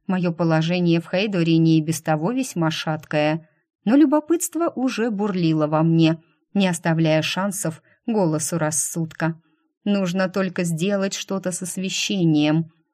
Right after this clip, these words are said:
Прищурившись, я отыскала взглядом красную змейку и поманила её к себе.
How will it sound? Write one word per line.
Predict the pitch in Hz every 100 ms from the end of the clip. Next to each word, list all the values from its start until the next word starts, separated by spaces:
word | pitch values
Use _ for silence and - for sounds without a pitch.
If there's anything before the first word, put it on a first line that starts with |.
| _ _
Прищурившись, | 180 175 - 349 359 - 339 320 - _ _ _
я | 233 262
отыскала | 262 285 - 339 220
взглядом | 175 170 208 214 165
красную | 170 185 - 175 170
змейку | 165 202 247 262 277 277 _ _
и | -
поманила | 269 311 330 349 247 165 170
её | 180 170 156
к |
себе. | - - 196 151 131